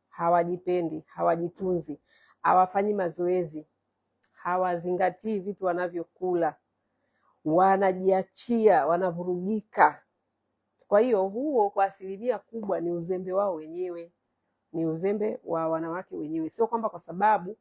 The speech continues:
yani, wako umri sawa na wanaume au wanawake wanazeeka haraka, hapana. Ila wanazeeka haraka kwa sababu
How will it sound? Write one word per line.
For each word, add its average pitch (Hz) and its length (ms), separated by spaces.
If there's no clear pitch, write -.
yani, 214 220
wako 214 280
umri 196 280
sawa 208 380
na 175 120
wanaume 170 640
au 196 180
wanawake 175 440
wanazeeka 165 640
haraka, 160 460
hapana. 165 600
Ila 196 300
wanazeeka 175 680
haraka 180 380
kwa 190 100
sababu 190 560